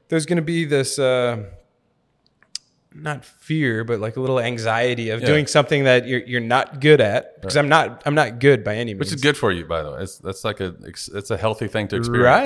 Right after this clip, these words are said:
Speaker 1: Right, right. Uh, it's to step outside of your comfort zone is definitely, uh, it,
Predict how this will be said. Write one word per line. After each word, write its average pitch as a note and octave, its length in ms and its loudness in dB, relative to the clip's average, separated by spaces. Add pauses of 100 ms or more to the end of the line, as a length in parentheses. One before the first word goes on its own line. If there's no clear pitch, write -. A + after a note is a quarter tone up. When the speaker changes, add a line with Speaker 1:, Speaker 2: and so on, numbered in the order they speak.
(200)
Speaker 1:
Right, - 40 -10
right. D3+ 320 6
Uh, A#2 200 0
it's C3 220 -4
to D3 120 2
step C#3 240 2
outside B2+ 320 6
of B2 60 -2
your B2+ 80 0
comfort A#2 320 -2
zone G#2+ 200 -2
is G2+ 200 -8
definitely, A2 560 0
uh, G#2 240 -6 (420)
it, A#2 120 -12